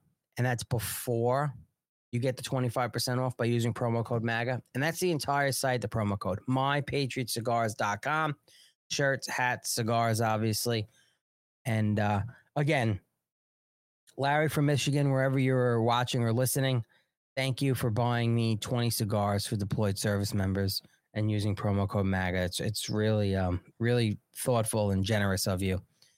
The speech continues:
And, uh, again, yesterday, the Kathy from San Jose, who I know is always in the chat because she commented on the Rumble, on the, on Rumble yesterday afternoon saying, you know, "Thanks for the shout out." So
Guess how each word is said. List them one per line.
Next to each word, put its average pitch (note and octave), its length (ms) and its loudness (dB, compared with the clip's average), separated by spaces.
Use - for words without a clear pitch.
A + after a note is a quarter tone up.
And, F#2+ 300 0
uh, F#2 240 0
again, A#2 320 2
yesterday, G#2+ 640 2
the G2+ 160 -2
Kathy G#2 360 -2
from G#2 180 -2
San G#2+ 220 0
Jose, G2+ 320 2
who A#2 160 2
I A2+ 80 2
know A#2 300 2
is G#2 100 2
always G#2 320 2
in A2 160 -2
the G#2 80 0
chat G2+ 420 -2
because A2 180 -2
she - 120 -2
commented A2+ 560 0
on G#2 100 2
the G2 80 0
Rumble, G#2 500 0
on G#2+ 100 0
the, G2+ 140 0
on A2 140 0
Rumble A2 340 2
yesterday G#2+ 540 0
afternoon G#2 500 0
saying, G#2+ 380 0
you - 60 -2
know, F#2 140 0
"Thanks G#2+ 260 0
for A2 100 0
the G2+ 80 0
shout G2 300 -2
out." - 200 -4
So - 240 -6